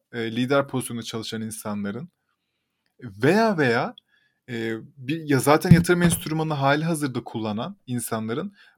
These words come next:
başka bir yatırım enstrümanı olarak göreceği bir alan burası ve bizim ekosistemi çok büyütecek. Ve bu insanların bir sürü soru işareti olacak. Bu girişim kim? Ne kadar değerlemesi var?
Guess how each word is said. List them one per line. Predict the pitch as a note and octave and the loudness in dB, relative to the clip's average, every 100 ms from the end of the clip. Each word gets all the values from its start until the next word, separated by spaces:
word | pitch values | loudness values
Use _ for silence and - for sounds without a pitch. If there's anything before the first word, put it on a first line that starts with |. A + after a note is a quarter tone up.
| _ C#3 | _ 0
başka | C#3+ - G3+ | 0 2 0
bir | G3 | 4
yatırım | E3 - D#3+ E3 D3+ | 4 4 0 -2 -2
enstrümanı | D3 C3+ C3+ C#3+ D3 | -4 -4 -6 -4 0
olarak | D3 C3+ B2 - | 2 2 0 0
göreceği | B2+ A#2 C3+ C#3 | 0 2 2 2
bir | A#2+ | 2
alan | A2 G#2 G2+ G2 | 0 0 0 -4
burası | G2+ G#2+ G3+ | -8 -10 -2
ve | G#3 - _ _ - | -2 -2 _ _ -4
bizim | C3+ F3+ | 0 0
ekosistemi | F3 F3+ - F3 | 0 -2 0 -2
çok | E3+ F#3 - | 0 -2 -2
büyütecek. | A#2 - G2+ G#2 _ _ _ - | -4 -4 -10 -12 _ _ _ -4
Ve | C3+ | 0
bu | G#3 | 2
insanların | G#3+ G#3 G3 G3+ F#3+ | 2 0 2 2 2
bir | A3+ | 0
sürü | - F#3 | -2 -2
soru | E3 D#3+ | 0 0
işareti | D#3 B2+ A2 G#2 | 2 -2 -2 -8
olacak. | G2 G2+ - | -8 -12 -10
Bu | C#3 | -6
girişim | E3 - E3+ | -4 -4 -6
kim? | - F3 C#3+ - _ - | -4 -2 -2 -8 _ -8
Ne | B2+ | -2
kadar | E3 E3+ E3+ D#3+ | 2 6 6 6
değerlemesi | E3+ E3+ E3+ D#3+ E3+ | 4 4 0 -4 -4
var? | E3 B2+ | -4 -4